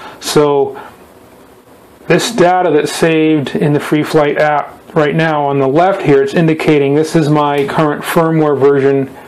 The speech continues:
in the drone, four point oh six. Now I'm able to download four point two point oh from the internet. So I'm just gonna go ahead and press on that,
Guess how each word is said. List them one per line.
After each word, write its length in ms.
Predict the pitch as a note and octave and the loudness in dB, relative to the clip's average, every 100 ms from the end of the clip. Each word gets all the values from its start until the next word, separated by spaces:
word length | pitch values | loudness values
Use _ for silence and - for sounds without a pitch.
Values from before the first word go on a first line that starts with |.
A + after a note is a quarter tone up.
| - - - - | -20 -20 -14 -4
in 140 | C#3+ | 0
the 80 | C#3+ | 0
drone, 640 | C3 D3 D3 C3+ C#3 D3 - - - - - - - - - | 2 0 0 -2 -2 -4 -10 -20 -20 -20 -20 -20 -20 -20 -20
four 300 | - - D3+ | -12 0 0
point 300 | D3 D#3+ D3 | 0 -2 -2
oh 100 | C#3+ | -2
six. 580 | C3+ - F3+ - - - - - - - - | -4 0 -2 -2 -8 -14 -20 -20 -20 -18 -4
Now 220 | C#3+ C#3 | -2 0
I'm 240 | C#3 D3 - | 0 -4 -2
able 280 | E3+ D3+ C#3+ | 0 2 2
to 100 | D3 | 0
download 460 | C3+ C#3+ C#3 C#3 C#3 | 2 2 2 0 -2
four 240 | - D3+ | 2 0
point 300 | C#3+ D3 D3 | 2 -2 -2
two 160 | - D3+ | -2 -2
point 260 | D3+ C#3 | 0 0
oh 100 | C3+ | 0
from 200 | C3+ C#3 | -2 -2
the 100 | C3+ | -2
internet. 400 | D3 C#3 C3 C3+ | -2 -2 -2 -6
So 140 | - C3+ | -6 -4
I'm 100 | D3 | -2
just 160 | C#3 | -2
gonna 160 | - D3 | -2 0
go 100 | C3+ | 0
ahead 180 | C3+ C3+ | 0 -2
and 200 | B2+ A#2+ - - - - - - - | -4 -10 -16 -20 -20 -20 -20 -20 -8
press 320 | - C#3+ - | -2 -2 0
on 180 | D3 C#3 | -2 0
that, 320 | D3+ E3 - | -2 -4 -8